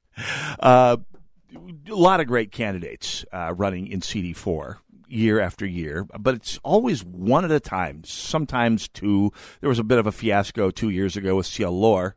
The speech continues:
a, a Hmong lawyer, who got upset 'cause he didn't pay attention to the primary and so forth and so on. At any rate, th-, this is, uh, this is big because, uh,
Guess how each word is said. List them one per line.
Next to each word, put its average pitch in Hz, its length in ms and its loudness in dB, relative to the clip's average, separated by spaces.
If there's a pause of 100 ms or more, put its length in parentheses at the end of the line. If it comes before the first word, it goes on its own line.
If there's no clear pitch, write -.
(100)
a, 87 300 -6
a 82 120 -8
Hmong 95 400 0
lawyer, 98 320 0 (320)
who 123 180 2
got 113 220 2
upset 107 420 -2
'cause 98 140 -10
he 95 80 -6
didn't 98 220 -8
pay 95 140 -6
attention 98 400 -6
to 101 40 0
the 98 80 0
primary 85 640 -4
and 87 260 -8
so 76 100 -8
forth 80 240 -16
and 85 80 -20
so 60 200 -8
on. 53 100 -14
At 156 140 0
any 123 100 4
rate, 78 160 -4 (920)
th-, 185 100 -2
this 208 260 4
is, 220 320 -2
uh, 123 240 4
this - 160 -4
is 180 140 -4
big 80 340 -6 (300)
because, 120 720 4
uh, 107 220 2